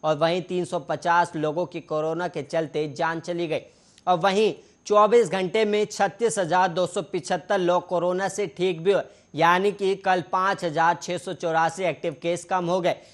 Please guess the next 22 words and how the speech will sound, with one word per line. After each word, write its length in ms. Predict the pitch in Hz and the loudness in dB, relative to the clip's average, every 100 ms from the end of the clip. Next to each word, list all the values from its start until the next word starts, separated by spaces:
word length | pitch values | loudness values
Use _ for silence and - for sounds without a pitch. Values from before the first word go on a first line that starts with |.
| _ - | _ -4
देश 320 | 170 226 220 | 4 4 4
में 120 | 220 - | -4 0
कोरोना 420 | 185 185 185 208 | 0 2 2 0
से 160 | 214 | -2
मृत्यु 380 | 175 170 175 190 | -2 -4 -4 -4
दर 400 | 160 170 180 180 - - | 2 4 4 0 -6 2
एक 280 | 202 220 165 | 6 6 4
दशमलव 320 | 175 170 175 175 | -2 -2 -6 -6
चौंतीस 500 | 214 196 190 208 - | -6 -6 -4 -6 -4
फीसदी 320 | 196 175 196 | -6 -2 0
है, 160 | 185 - _ _ _ | 0 -2 _ _ _
जबकि 440 | 143 135 - 165 165 | -2 -2 0 0 0
रिकवरी 480 | 147 151 135 165 | 0 0 0 -2
रेट 320 | 160 156 - - _ _ _ _ | 0 -2 -2 -18 _ _ _ _
सत्तानवे 640 | - 175 - 185 196 214 | -6 -4 0 2 2 0
दशमलव 460 | 196 180 180 180 190 - | -2 -4 -4 -6 -6 -12
इक्यानवे 580 | 151 - 202 185 190 208 | -20 -6 2 2 2 -2
फीसदी 420 | 208 202 165 170 - _ _ _ _ 139 | -4 -6 -4 -6 -6 _ _ _ _ 0
और 280 | 143 156 | 2 2
वहीं 280 | 143 165 185 | 0 -2 0
एक्टिव 360 | 175 160 196 170 | 0 -2 -4 -4
केस 320 | 175 175 175 | -2 0 -2